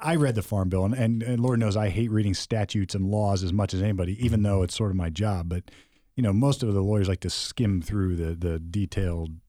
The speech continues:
you know, ifs, ands, buts, or bores, or fors, and see this section, et cetera. But,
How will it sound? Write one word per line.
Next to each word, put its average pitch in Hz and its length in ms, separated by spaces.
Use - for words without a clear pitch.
you 107 100
know, 87 320
ifs, 104 260
ands, 95 300
buts, 92 320
or 90 60
bores, 95 540
or 90 280
fors, 98 540
and 80 180
see 113 240
this 95 180
section, 92 380
et 82 120
cetera. 104 340
But, 90 180